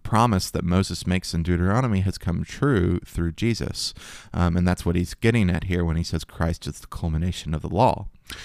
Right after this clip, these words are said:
"So that there may be righteousness for everyone who believes." Notice again, everyone here means both Jews and Gentiles. Um, his implication here being that Jews no longer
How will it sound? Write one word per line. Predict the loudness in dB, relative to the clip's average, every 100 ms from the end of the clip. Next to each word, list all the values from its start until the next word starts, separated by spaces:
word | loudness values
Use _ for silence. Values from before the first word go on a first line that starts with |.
| -12
"So | 4 6
that | 6 6
there | 6
may | 6 4
be | 4 4
righteousness | 6 6 4 2 0 2 2 -2
for | -2 -2 _
everyone | 4 4 6 0 0 -2 -2
who | -2
believes." | 0 2 2 0 -8 -2
Notice | 2 2 2
again, | 2 6 6 6
everyone | 4 6 8 8 6
here | 6 4 6
means | 4 2 0
both | 0 0 0
Jews | 2 2 0
and | -2 -2
Gentiles. | 0 -2 -2 -4 -6 -6 -10 -12 -16 -14 -8 0
Um, | 2 2 0 -6 -4
his | 0
implication | 0 0 -2 -2 -2 -2
here | -2 0 0 -4 -4
being | -2 0 0
that | -2 -2
Jews | 2 2 4
no | 4
longer | 4 4 4 2